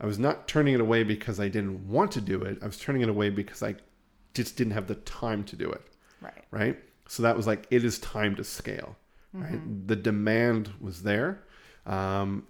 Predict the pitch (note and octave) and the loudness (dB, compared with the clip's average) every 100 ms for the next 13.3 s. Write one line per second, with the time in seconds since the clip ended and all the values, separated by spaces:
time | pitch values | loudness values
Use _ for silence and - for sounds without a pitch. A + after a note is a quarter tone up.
0 | - G#2+ G2+ G2 G2 - - - G#2 G#2 | -2 0 2 0 -2 -8 -16 -10 -8 -8
1 | - _ - - _ G#2+ G#2 G2+ A#2 A2+ | -14 _ -20 -20 _ -8 -6 0 2 4
2 | A2 A2 B2+ A#2+ D#3+ F3+ E3+ - A#2 G#2+ | 2 0 0 0 0 -2 -4 -8 -2 2
3 | G#2+ A2+ G#2+ G#2+ A2+ - G#2 G#2 A#2 A#2 | 4 6 6 4 0 -2 0 0 0 0
4 | A2 C3 C3 A2+ G2+ - - - A#2+ - | 2 2 2 0 -4 -10 -12 -2 -2 0
5 | G#2 G2+ - - - _ G2+ G#2+ - - | -2 -2 -10 -20 -20 _ -8 -6 -10 -14
6 | - C3+ C3 G#2+ G2+ G2+ - A#2 G#2 G2+ | -2 -2 2 0 0 -4 -4 -4 -4 -4
7 | A2 G#2+ - - A#2+ A2 - F2+ - - | -6 -6 -6 -2 -2 -2 -6 -8 -8 -10
8 | - - - F#3 F#3 E3+ E3 G2 A2 A2 | -12 -20 -16 -12 -12 -12 -6 -4 -2 -2
9 | G#2+ A#2+ A#2+ B2 - - - - _ _ | -2 4 4 4 0 -10 -20 -20 _ _
10 | - G#2+ G#2+ A2 A2 - A#2+ - A#2 - | -4 -2 0 2 0 2 2 2 -2 0
11 | A#2 G#2+ G2+ G2 - A#2+ A2 G2+ G#2+ - | 0 2 0 -2 -2 0 2 0 -4 -2
12 | G#2 - A2 G#2 G#2+ F2+ A2 G2+ - - | -2 0 -2 2 0 0 0 -2 -4 -8
13 | G#2+ G2 - | -6 -6 -10